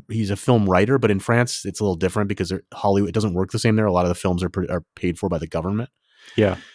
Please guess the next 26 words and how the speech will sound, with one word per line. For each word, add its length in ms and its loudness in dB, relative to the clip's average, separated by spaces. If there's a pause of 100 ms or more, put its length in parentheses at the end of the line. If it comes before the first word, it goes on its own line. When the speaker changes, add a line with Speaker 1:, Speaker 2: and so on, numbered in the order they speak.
(280)
Speaker 1:
But 360 0 (100)
somehow 880 2
this 220 -2
dude 400 0 (200)
was 140 -8
just, 220 -10
<laughs> 1080 -16
just 220 -10
fucking 500 -4
left 240 -4
and 140 -2
right, 300 0 (640)
uh, 240 2
with, 180 -2 (160)
with 160 -4
this 220 -6
terrible, 800 0
uh, 300 -8 (120)
C 300 -4
V. 360 0 (540)
Um, 380 0 (800)
but 140 2
his 100 2
claim 300 4
was 200 4
that, 180 0